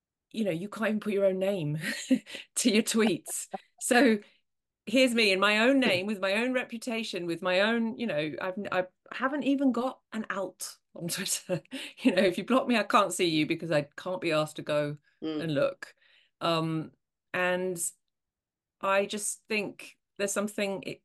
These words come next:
Speaker 1: inconsistent in that in itself, that it's just easy when you're sitting in your bedroom and there's no consequences for you because no one's ever gonna find out who this, you know, turf tastic X Y Z one two three account is.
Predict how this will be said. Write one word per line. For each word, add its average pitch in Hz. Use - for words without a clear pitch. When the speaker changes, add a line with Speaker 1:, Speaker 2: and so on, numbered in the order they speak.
Speaker 1:
inconsistent 196
in 180
that 190
in 165
itself, 147
that 139
it's -
just 170
easy 202
when 143
you're 165
sitting 208
in 196
your 185
bedroom 165
and 151
there's 156
no 180
consequences 247
for 180
you 160
because 170
no 185
one's 185
ever 185
gonna 214
find 196
out 175
who 175
this, 160
you 170
know, 156
turf 165
tastic -
X -
Y 165
Z 165
one 165
two 170
three 170
account 165
is. 151